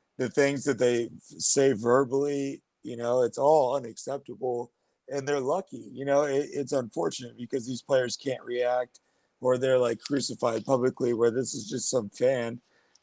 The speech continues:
that's gonna get kicked out of games and go about their life. You know what I mean? They're not in front of a camera every day. This is not their job.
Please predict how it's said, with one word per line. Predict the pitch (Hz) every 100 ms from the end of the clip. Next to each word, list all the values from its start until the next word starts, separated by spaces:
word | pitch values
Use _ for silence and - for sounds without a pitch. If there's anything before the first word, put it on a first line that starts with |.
| -
that's | 131 123 -
gonna | 131
get | 113 127 -
kicked | 131 110
out | 120 113
of | 107
games | 131 127 117
and | 120
go | 123
about | 110 107 107
their | 113
life. | 110 131 104 - _ -
You | 135
know | 127
what |
I | 117
mean? | 123 127
They're | 123
not | 117 117 107 - _ _ _ -
in | 113
front | 123 113
of | 113
a |
camera | 107 143 135 131 127
every | 123 123
day. | 127 123 120
This | 117 117
is | 123
not | 113 110
their | 113 104
job. | 131 127 123 120